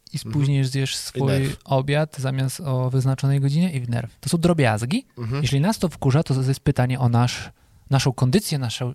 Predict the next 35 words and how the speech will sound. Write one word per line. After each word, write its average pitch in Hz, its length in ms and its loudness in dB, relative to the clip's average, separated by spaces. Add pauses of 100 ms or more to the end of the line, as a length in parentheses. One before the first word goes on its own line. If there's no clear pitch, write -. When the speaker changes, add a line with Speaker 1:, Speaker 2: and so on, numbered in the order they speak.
Speaker 1:
naszego 113 300 0
człowieczeństwa. - 680 -2 (720)
No 113 60 -2
nie? 170 140 2 (260)
Speaker 2:
Mhm. 120 220 -6 (240)
Speaker 1:
Bo - 80 -4
tak 226 100 4
jak 247 80 -2
mówiliśmy 226 340 0
w 180 60 0
odcinku 175 420 0
o 151 140 2
kręgu 185 320 0
wpływu, 107 420 -6 (340)
Speaker 2:
Mhm. 135 180 -4 (260)
Speaker 1:
zajmujmy 180 540 8
się 135 140 -6
tym, 233 200 -2
na 175 100 0
co - 180 -6
mamy 165 240 0
wpływ - 380 -2
i - 40 -16
pozostawmy 175 680 -4
wszystko - 420 -8
inne. 135 360 -4 (420)
Jeżeli 202 240 0
jedziemy 190 280 0
w - 60 -6
korku - 360 -2
i - 40 -20
to - 140 2
cię 247 120 -2
wkurza, 123 420 -4 (320)
Speaker 2:
Mhm. 110 240 -4